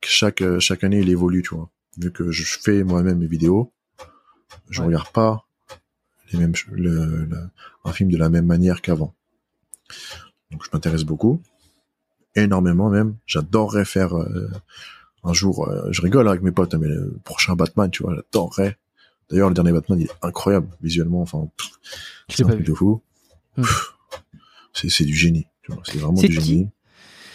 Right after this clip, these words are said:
Speaker 2: Qui c'est qui l'a réalisé déjà ?
Speaker 1: Ah bah, c'est un, un gars qui paye pas de mine, c'est Matt Reeves. Son
Speaker 2: Ah
Speaker 1: dernier
Speaker 2: oui.
Speaker 1: film, c'était un film pourri. Sûr, c'est Planète des singes qui était pourri, mais par contre, celui-là, The Batman.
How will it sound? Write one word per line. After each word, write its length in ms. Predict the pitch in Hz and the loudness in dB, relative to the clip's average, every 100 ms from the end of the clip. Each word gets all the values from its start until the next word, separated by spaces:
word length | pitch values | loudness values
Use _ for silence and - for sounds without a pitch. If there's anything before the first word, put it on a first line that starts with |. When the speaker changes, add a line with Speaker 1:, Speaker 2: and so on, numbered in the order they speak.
| - - | -20 -12
Speaker 2:
Qui 80 | - | -2
c'est 80 | 233 | -2
qui 100 | - | 2
l'a 80 | 160 | 4
réalisé 240 | 151 208 | 4 4
déjà ? 220 | 220 214 247 _ _ | 2 0 -6 _ _
Speaker 1:
Ah 100 | - | 0
bah, 480 | 90 90 90 87 87 | 2 4 4 4 4
c'est 160 | 85 95 | 2 2
un, 80 | 87 | 2
un 720 | 85 82 82 80 78 78 85 | 2 2 0 -2 -2 0 2
gars 200 | 90 90 | 2 0
qui 140 | - | -2
paye 160 | - 85 | -4 0
pas 120 | 82 | 2
de 40 | |
mine, 160 | 85 101 | 2 0
c'est 160 | - | 0
Matt 200 | 87 87 | 0 0
Reeves. 180 | - 95 98 - _ _ _ _ _ - - - - - _ | 2 0 0 -4 _ _ _ _ _ -18 -14 -12 -14 -16 _
Son 100 | - | -4
Speaker 2:
Ah 80 | 131 | 0
Speaker 1:
dernier 200 | 92 90 | 2 2
Speaker 2:
oui. 40 | |
Speaker 1:
film, 180 | - 107 | 2 0
c'était 180 | - 90 | 0 0
un 80 | 82 | 0
film 180 | 85 | -2
pourri. 340 | - 139 180 135 _ _ _ | -2 -2 0 -2 _ _ _
Sûr, 220 | - 110 | 0 0
c'est 120 | - | 2
Planète 280 | 90 98 98 | 2 2 2
des 100 | 90 | 2
singes 240 | 87 101 - | 2 0 0
qui 80 | |
était 120 | 78 78 | -4 -6
pourri, 380 | - 95 123 - | -2 -2 -4 -6
mais 180 | 78 80 | -4 -2
par 160 | 80 | -2
contre, 220 | - 90 | -4 -4
celui-là, 160 | - 87 | 0 2
The 100 | 85 | 2
Batman. 380 | 76 - 90 92 | -2 -2 0 -2